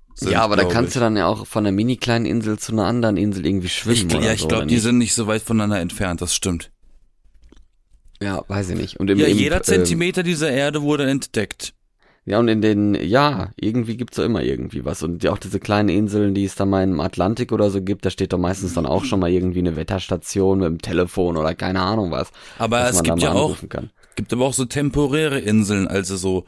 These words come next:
Speaker 1: so Sandbanken, die immer mal, äh, hervorscheinen, wenn das Wasser ein bisschen tiefer ist, aber dann wieder verschwinden zu einer gewissen Uhrzeit.
Speaker 2: Wieder weggewaschen werden.
Speaker 1: Ja, gibt's diese, diese, ja, gibt's diese, äh,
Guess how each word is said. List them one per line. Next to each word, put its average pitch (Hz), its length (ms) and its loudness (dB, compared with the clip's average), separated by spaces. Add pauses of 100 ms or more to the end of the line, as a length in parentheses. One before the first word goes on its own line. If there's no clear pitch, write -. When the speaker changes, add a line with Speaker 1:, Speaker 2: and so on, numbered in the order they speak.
(160)
Speaker 1:
so - 160 -10
Sandbanken, 110 960 0 (220)
die 101 60 -2
immer 123 200 4
mal, 113 480 0 (400)
äh, 101 240 -4 (300)
hervorscheinen, 120 880 0
wenn 110 140 2
das 104 180 -4
Wasser 117 240 -4
ein 98 220 -2
bisschen 98 320 -4
tiefer 98 300 -8
ist, 107 120 -6
aber 104 180 -4
dann 101 100 -4
wieder 104 120 0
verschwinden 104 600 -2
zu 87 120 -8
einer 92 120 0
gewissen 85 340 -6
Uhrzeit. 87 540 -4 (360)
Speaker 2:
Wieder 85 300 -2
weggewaschen 87 720 -4
werden. 87 420 -6 (340)
Speaker 1:
Ja, 127 140 0
gibt's 123 260 -2
diese, 131 320 0
diese, 117 280 0
ja, 117 120 2
gibt's 113 240 -6
diese, 107 580 0
äh, - 40 -12